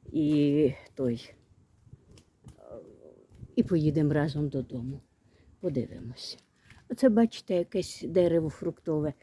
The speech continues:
Ось якась така фруктонеза падає. На дереві не можу вам показати, а видно там воно ж високо-високо, може, бачите. Що воно таке, теж не знаю.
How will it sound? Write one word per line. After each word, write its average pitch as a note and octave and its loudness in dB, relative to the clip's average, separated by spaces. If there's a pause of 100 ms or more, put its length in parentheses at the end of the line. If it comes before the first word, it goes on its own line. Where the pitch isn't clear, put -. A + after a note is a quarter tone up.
(340)
Ось - -8
якась D#3 -6
така D3+ -6
фруктонеза C#3+ -4
падає. C#3 -4 (480)
На G3+ -2
дереві G#3 4
не A3+ 6
можу A3+ 4
вам E3+ -2
показати, F3 -8
а D#3+ -2
видно G#3 2 (100)
там F3+ -6
воно D#3+ -6
ж - -14 (500)
високо-високо, D3 -10
може, C#3+ -14
бачите. - -14 (480)
Що F3 -8
воно D#3 -12
таке, F#3 -10
теж - -16
не - -20
знаю. - -20